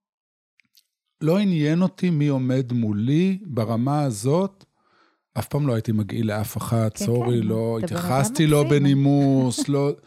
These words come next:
Speaker 1: אבל נגיד, פגשתי דוגמנית מחו"ל לכתבת אופנה, נפגשים בבוקר,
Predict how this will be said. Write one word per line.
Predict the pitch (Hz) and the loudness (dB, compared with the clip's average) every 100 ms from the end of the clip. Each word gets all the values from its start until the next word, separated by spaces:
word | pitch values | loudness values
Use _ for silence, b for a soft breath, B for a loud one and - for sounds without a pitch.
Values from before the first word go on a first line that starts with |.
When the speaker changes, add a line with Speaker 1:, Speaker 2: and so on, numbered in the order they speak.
| B B B 226 240 B B 135 | B B B -12 -12 B B -4
Speaker 1:
אבל | 139 160 | 0 0
נגיד, | 180 220 - _ | 2 0 -2 _
פגשתי | 180 175 190 185 | -2 2 2 2
דוגמנית | 175 160 151 143 160 196 160 | 0 2 2 2 2 0 0
מחו"ל | 143 117 165 175 180 170 - _ - | 0 0 2 2 0 -4 -10 _ -8
לכתבת | 139 151 156 143 156 | -4 -2 -2 -2 -2
אופנה, | 151 - 160 151 160 | -4 -4 -2 0 0
נפגשים | 151 - 139 - 165 156 | -4 -4 -6 -2 -4 -2
בבוקר, | 135 117 139 139 - 143 160 | -4 -2 -2 -2 -2 -2 0